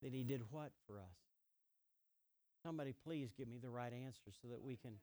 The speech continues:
so that we can go home to lunch. He died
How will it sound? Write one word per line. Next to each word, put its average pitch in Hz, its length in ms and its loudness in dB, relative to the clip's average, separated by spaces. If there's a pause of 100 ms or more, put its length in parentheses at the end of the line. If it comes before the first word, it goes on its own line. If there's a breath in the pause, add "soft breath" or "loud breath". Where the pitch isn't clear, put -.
(760)
so 143 80 0
that 131 100 2
we 143 120 2
can 127 100 2
go 127 80 4
home 135 260 2
to 120 80 -2
lunch. 120 320 -2 (2750)
He 147 80 2
died 165 400 8